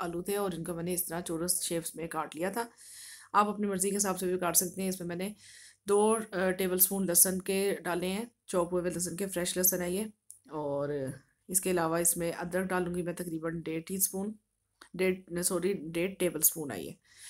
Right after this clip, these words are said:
इस, आ, इन आलूओं को हमने पहले मै-, मैरिनेट करके रखना होता है, उसके बाद हम इसका मसाला तैयार करेंगे। जितनी देर में मसाला होगा उतनी देर में हमारे आलू मैरिनेट हो जाएंगे।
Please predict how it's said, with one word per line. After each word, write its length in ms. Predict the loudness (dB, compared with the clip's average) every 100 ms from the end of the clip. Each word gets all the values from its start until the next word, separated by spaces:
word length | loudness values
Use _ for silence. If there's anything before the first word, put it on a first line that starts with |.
| -16 2
इस, 180 | 6 6
आ, 240 | 6 0
इन 180 | 2 2
आलूओं 240 | 4 4
को 80 | 2
हमने 140 | 0 2
पहले 440 | 2 2 2 2
मै-, 360 | 0 0 -2 -4
मैरिनेट 400 | -4 -4 -4 -2
करके 240 | -2 0
रखना 220 | -2 0
होता 180 | -2 0
है, 40 | 0
उसके 160 | 0
बाद 220 | 0 0
हम 80 | 0
इसका 200 | 0 0
मसाला 280 | 0 -2 -2
तैयार 240 | 0 0
करेंगे। 360 | 0 -2 -2 -2
जितनी 260 | -2 -4 -2
देर 120 | -2
में 120 | 0
मसाला 320 | 0 0 2
होगा 220 | 0 2
उतनी 200 | -2 -2
देर 140 | -6 -4
में 80 | -4
हमारे 240 | -4 -4
आलू 340 | -4 -6 -4 -4
मैरिनेट 500 | -6 -8 -6 -8 -6
हो 180 | -6
जाएंगे। 380 | -6 -10 -12 -16